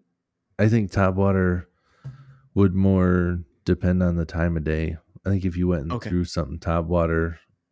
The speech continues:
Speaker 1: in the morning, like, dawn or dusk,
Speaker 2: Okay.
Speaker 1: but in the middle of the afternoon, it probably wouldn't come and hit it. But if you went early, it,
Speaker 2: Mm-hmm.
Speaker 1: like,
Speaker 2: Early or
Speaker 1: dusk
Speaker 2: late as
Speaker 1: frogs,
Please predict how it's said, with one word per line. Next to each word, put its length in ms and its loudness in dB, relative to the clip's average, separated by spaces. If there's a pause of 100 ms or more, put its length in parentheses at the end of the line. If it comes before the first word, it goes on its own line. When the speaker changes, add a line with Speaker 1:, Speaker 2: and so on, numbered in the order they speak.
(140)
Speaker 1:
in 120 -2
the 80 -2
morning, 420 -4
like, 180 -4 (140)
dawn 280 -2
or 80 -6
dusk, 460 -4 (380)
Speaker 2:
Okay. 300 -4 (880)
Speaker 1:
but 260 2 (260)
in 100 0
the 80 0
middle 260 0
of 60 -2
the 100 -4
afternoon, 540 -6
it 60 -10
probably 240 -6
wouldn't 280 -6
come 200 -6
and 80 -6
hit 140 -4
it. 140 -4
But 100 -4
if 140 -4
you 100 2
went 220 -2
early, 460 -2 (280)
it, 80 -2
Speaker 2:
Mm-hmm. 220 -4
Speaker 1:
like, 320 -4 (680)
Speaker 2:
Early 300 -2
or 0 -
Speaker 1:
dusk 160 4
Speaker 2:
late 220 -2
as 160 -12
Speaker 1:
frogs, 580 0